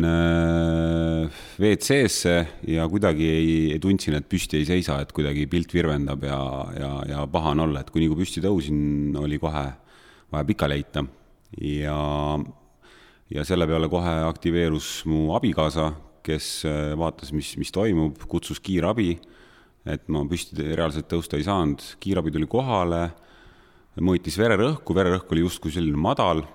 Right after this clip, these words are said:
äh, ei, ei, ei midagi ütlevat, viisid mind nii-öelda siis, äh, viisid mind, äh, haiglasse, tehti mõned proovid,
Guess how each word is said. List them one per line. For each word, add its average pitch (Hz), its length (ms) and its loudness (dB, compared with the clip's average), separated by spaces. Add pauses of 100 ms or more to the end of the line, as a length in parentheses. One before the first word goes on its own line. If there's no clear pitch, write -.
(120)
äh, 78 600 -2 (200)
ei, 82 220 -4
ei, 82 160 0 (200)
ei 85 60 0
midagi 85 380 2 (800)
ütlevat, 78 420 0
viisid 95 300 2
mind 80 320 2
nii-öelda 82 340 2
siis, 78 460 -4
äh, 80 180 0 (1040)
viisid 87 400 -2
mind, 80 480 2
äh, 80 400 -2
haiglasse, 85 640 0 (580)
tehti 82 280 0
mõned 85 260 2
proovid, 98 640 2